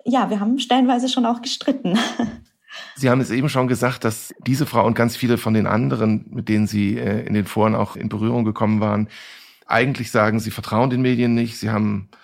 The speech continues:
Speaker 2: sie lehnen die Mainstream-Medien ab, weil sie zu der Berichterstattung kein Zutrauen haben und dann umgekehrt ein großes Mitteilungsbedürfnis haben und eigentlich sehr viel reden möchten und erzählen möchten.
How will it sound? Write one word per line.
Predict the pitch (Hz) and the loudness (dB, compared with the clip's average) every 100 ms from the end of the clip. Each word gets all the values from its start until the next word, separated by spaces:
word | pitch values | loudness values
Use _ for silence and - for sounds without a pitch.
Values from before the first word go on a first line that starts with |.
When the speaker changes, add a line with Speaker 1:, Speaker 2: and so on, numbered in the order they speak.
| - | -20
Speaker 2:
sie | - | -8
lehnen | 101 104 110 | -2 2 2
die | |
Mainstream-Medien | 104 107 120 120 - 113 107 104 98 | 2 2 0 -2 -2 2 2 2 -2
ab, | - 147 - - - | 0 -2 -2 -20 -8
weil | 110 104 | -2 -2
sie | 101 104 101 - | -2 -2 -4 -4
zu | 113 | -6
der | - | -6
Berichterstattung | 104 - 117 117 110 110 - - - - - | -6 -4 -4 -4 -4 -4 -6 -18 -20 -20 -6
kein | 101 | -2
Zutrauen | 101 135 135 131 120 | -2 -4 0 2 4
haben | 117 110 | 4 2
und | 110 | 2
dann | 110 | 2
umgekehrt | 104 123 117 120 113 - - - - _ _ | 2 0 0 0 0 -2 -20 -20 -20 _ _
ein | - | -8
großes | 110 113 110 | -2 -2 0
Mitteilungsbedürfnis | 123 123 117 101 - 98 107 107 - | -2 0 -2 -2 -4 -4 -2 -4 -2
haben | 104 107 | -2 0
und | |
eigentlich | 101 104 104 | 0 -2 -2
sehr | - | -4
viel | 101 104 | -4 -2
reden | 110 104 101 | -2 0 0
möchten | 107 110 104 | -2 -4 -6
und | 90 | -6
erzählen | 95 - 107 104 | -8 -4 -2 0
möchten. | 104 117 - 87 | 0 -2 -6 -6